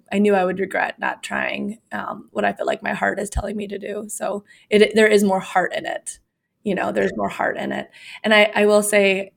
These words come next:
um, I, I read this really awesome line, which is that in books, you can time travel. So this is another part that I love for, like, my kids. So what I mean by that is the book lasts long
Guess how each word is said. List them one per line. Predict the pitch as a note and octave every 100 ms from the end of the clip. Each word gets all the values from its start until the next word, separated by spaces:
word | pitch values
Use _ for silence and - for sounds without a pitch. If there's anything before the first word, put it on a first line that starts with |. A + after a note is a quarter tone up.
| _ F#3+
um, | F#3+
I, | G#3 F#3+ -
I | F#3+
read | G3 F#3+
this | - F#3+ F3+ - _
really | G#3 G#3+
awesome | G3+ G3+ G#3 G3+
line, | F#3+ F#3 F#3+
which | G3 F3+
is | G3 -
that | G3+ -
in | G#2 A3+
books, | A3+ G3 - -
you |
can | G3+ G3
time | - F#3+ G3+
travel. | G#3+ A3 B3 C4 C4+ - _
So | -
this | G#3
is | G#3
another | G3+ F#3 F#3 F#3+
part | - G3+ G#3+ - _ - -
that | -
I | G3
love | F#3 F#3 F#3 G3 -
for, |
like, | G3 G3
my | F#3+
kids. | G3 G3+ G#3 G#3 -
So | - G#3 F#3+ G#3 G3+
what | G3+
I | G3
mean | G#3 A3
by | F#3+
that | F#3+ F#3+
is | F#3+
the | G3+
book | F3+ G#3 G3+
lasts | G3+ F#3+ G3 G#3
long | F#3+ F#3+ G3